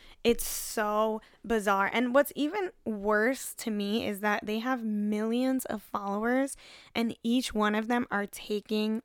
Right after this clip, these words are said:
a different side. And it's like, one of them is, like, saying that Landon is an abuser, that he's a piece of shit. And then other ones, oh my gosh, and in Landon's response video, I totally forgot to mention this.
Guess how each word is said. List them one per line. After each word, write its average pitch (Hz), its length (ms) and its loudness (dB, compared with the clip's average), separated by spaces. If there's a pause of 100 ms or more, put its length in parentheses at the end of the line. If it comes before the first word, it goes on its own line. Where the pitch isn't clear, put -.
a 208 60 -4
different 202 480 -4
side. - 480 -8 (580)
And 247 140 4
it's 226 200 0
like, 214 280 2
one 240 220 6
of 262 40 6
them 247 180 6
is, 226 140 0
like, 214 300 0
saying 226 380 2
that 202 200 0 (880)
Landon 226 560 4
is 202 200 -2
an 208 100 -4
abuser, 269 1040 4 (300)
that - 140 -8
he's 240 240 2
a 233 40 -4
piece - 240 -2
of 196 120 -8
shit. 302 680 4 (320)
And 233 160 2
then 226 240 2
other 240 320 2
ones, 214 400 -2
oh 247 80 4
my 247 140 4
gosh, 226 260 0
and 214 140 -2
in 220 180 0
Landon's 220 420 0
response 208 420 -4
video, 196 260 -4
I 190 80 -6
totally 233 420 0
forgot 214 260 0
to - 60 -12
mention 208 320 -6
this. 196 240 -8